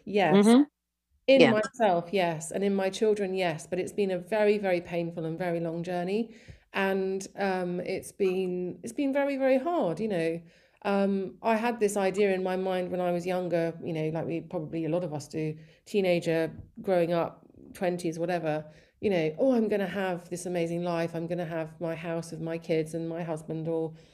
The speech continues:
Speaker 1: whatever, and da, da, da, da, da." And actually, um, I did have that, you know, and I did have lots of stuff, but a l-, there was a lot of,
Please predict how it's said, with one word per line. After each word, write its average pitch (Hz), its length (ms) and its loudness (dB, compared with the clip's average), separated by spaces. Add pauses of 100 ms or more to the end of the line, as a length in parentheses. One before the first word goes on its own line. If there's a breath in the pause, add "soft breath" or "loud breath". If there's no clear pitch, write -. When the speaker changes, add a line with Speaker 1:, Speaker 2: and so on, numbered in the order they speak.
(140 soft breath)
Speaker 1:
whatever, 165 320 -2
and 160 420 -4
da, 202 100 0
da, 185 120 -4
da, 180 120 -2
da, 170 120 -2
da." 160 300 0 (380 soft breath)
And 226 140 2
actually, 185 720 0
um, 180 240 -2
I 180 120 0
did 240 180 4
have 208 240 -2
that, - 400 -8
you 208 80 -2
know, 180 80 0
and 160 260 -2
I 175 80 0
did 226 160 2
have 180 180 -4
lots 170 220 -2
of 170 80 -8
stuff, 160 260 -6
but 170 140 -8
a - 80 -6
l-, 226 320 2
there 214 120 2
was 202 120 0
a 190 80 2
lot 190 420 2
of, 180 300 -2